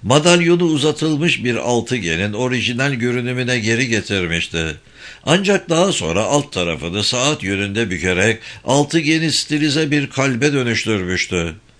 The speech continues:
Sonra zincirin bağlı olduğu kancayı çekti ve suyun altında kaldığı süre boyunca yıpranmış ve hasar görmüş küçük bir fotoğrafı ortaya çıkardı. "Sence bu kim?" diye sordu Doktor Whitmore ona uzatarak.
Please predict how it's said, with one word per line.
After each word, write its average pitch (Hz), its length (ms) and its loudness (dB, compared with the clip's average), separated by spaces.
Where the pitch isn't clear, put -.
Sonra 151 440 2
zincirin 92 600 -2
bağlı 113 300 2
olduğu 95 420 0
kancayı 110 520 -2
çekti 101 400 0
ve 113 100 2
suyun 139 360 0
altında 131 480 -4
kaldığı 90 360 -2
süre 120 320 -2
boyunca 85 380 -2
yıpranmış 98 960 0
ve 127 100 2
hasar 135 420 2
görmüş 139 480 0
küçük 127 420 -4
bir 139 160 0
fotoğrafı 131 540 -2
ortaya 113 400 0
çıkardı. 78 760 -2
"Sence 85 540 -2
bu 90 80 -2
kim?" 120 320 -4
diye 90 200 0
sordu 87 420 -4
Doktor 87 440 -4
Whitmore 87 440 -4
ona 90 380 -2
uzatarak. 87 600 -2